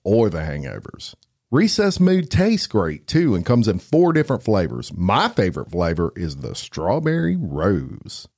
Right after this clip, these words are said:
So whether you need a moment away from the errands, work, and kids, or you just need a moment of chill during dinner time chaos,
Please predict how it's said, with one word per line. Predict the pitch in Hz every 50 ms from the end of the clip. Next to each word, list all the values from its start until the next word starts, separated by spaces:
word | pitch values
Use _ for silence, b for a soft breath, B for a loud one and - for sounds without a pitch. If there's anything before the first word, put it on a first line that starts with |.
| _ _ _
So | - - 156
whether | 139 127 143 139 113 107
you | 104 87 95 117 151 190
need | 185 165 127 98
a | 90
moment | 90 92 92 87 85 85
away | 78 80 87 92 92 87
from | - - 87 85 80
the | 80 78 87 104
errands, | 127 147 156 156 151 151 147 147 131 - - _
work, | - 87 87 104 131 139 131 131 135 -
and | 139 143 143 -
kids, | - - - 165 165 160 160 156 156 151 135 -
or | - 101 - 95
you | 92 76 76 -
just | 71 71 80 85 101 123 127 131 131 123 - 127
need | 117 113 117 117 110
a | 110
moment | 104 104 104 107 107 107 101
of | 101 92 -
chill | - - - 117 104 85 82 80
during | 76 80 82 80 80 80 80
dinner | 78 95 101 110 110
time | 107 - 117 113 110 107 107
chaos, | - - 123 120 123 123 123 117 120 120 120 117 - -